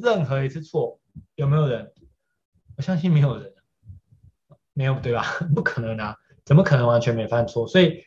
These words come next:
既然都，我们都有犯错的经验，那我们也原谅别人吧，就是大家都有犯错的可能嘛，哦，可能下次或许就是我犯错了，但是大家一样愿意包容我，我就非常感恩了。OK，好，那所以呢，我们就懂得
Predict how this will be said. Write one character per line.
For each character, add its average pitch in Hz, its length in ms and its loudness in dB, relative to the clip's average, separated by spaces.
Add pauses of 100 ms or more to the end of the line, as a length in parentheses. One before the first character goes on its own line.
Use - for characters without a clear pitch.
既 - 100 -4
然 160 380 6
都， 185 100 4
我 180 60 8
们 175 140 4
都 226 80 8
有 185 100 6
犯 185 180 2
错 170 160 6
的 143 60 2
经 156 140 0
验， 151 180 2
那 185 220 -4
我 131 100 -8
们 117 180 -8
也 113 100 -10
原 110 180 -6
谅 139 180 4
别 107 160 -6
人 107 160 -8
吧， 104 220 -6 (100)
就 139 100 -4
是 139 380 2 (220)
大 147 100 2
家 139 100 6
都 139 100 6
有 120 80 4
犯 123 180 -2
错 120 120 -2
的 110 160 -2
可 98 200 -18
能 90 160 -20
嘛， 98 220 -12
哦， 107 220 -10 (340)
可 117 120 0
能 123 80 4
下 135 220 2
次 131 300 2
或 151 160 2
许 120 160 -2
就 117 100 -10
是 - 100 -4
我 113 340 -4
犯 123 180 -4
错 117 240 -4
了， - 240 -16
但 123 120 -4
是 127 140 -4
大 123 280 2
家 139 140 -8
一 127 120 -8
样 135 260 2
愿 131 160 4
意 135 40 2
包 127 160 -2
容 117 180 -2
我， 107 200 -10
我 104 80 -12
就 127 120 -8
非 127 120 -4
常 120 140 -6
感 104 140 -10 (100)
恩 104 160 -20
了。 104 80 -20 (460)
OK， 190 420 -2 (200)
好， - 280 -10 (380)
那 196 440 4
所 - 180 2
以 208 60 4
呢， 170 160 6
我 135 100 6
们 123 120 0
就 151 140 6
懂 113 300 0
得 117 360 -2